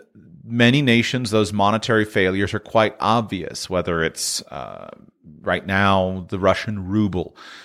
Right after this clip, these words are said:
uh, right now, the Venezuelan bolivar, uh, r-, you know, over the last decade, the, the Venezuelan monetary system. Or you could go back and you could see the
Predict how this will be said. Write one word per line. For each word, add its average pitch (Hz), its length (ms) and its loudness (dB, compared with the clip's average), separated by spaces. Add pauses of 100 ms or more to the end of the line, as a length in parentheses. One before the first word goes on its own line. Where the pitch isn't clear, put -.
(140)
uh, 87 360 2
right 95 260 2
now, 98 440 4
the 92 140 -4
Venezuelan 98 640 0
bolivar, 87 580 0 (340)
uh, 92 500 0 (100)
r-, - 800 -14
you 117 60 -6
know, 98 120 0
over 92 140 -4
the 82 60 0
last 87 240 0 (220)
decade, 90 440 4
the, 90 200 0
the 85 560 0
Venezuelan 95 560 0
monetary 85 500 -4
system. 78 440 -8
Or 78 80 -10
you 87 80 -8
could 98 120 -12
go 104 140 0
back 98 380 2
and 98 80 -6
you 92 60 -8
could - 140 -10
see 104 260 0
the 98 280 2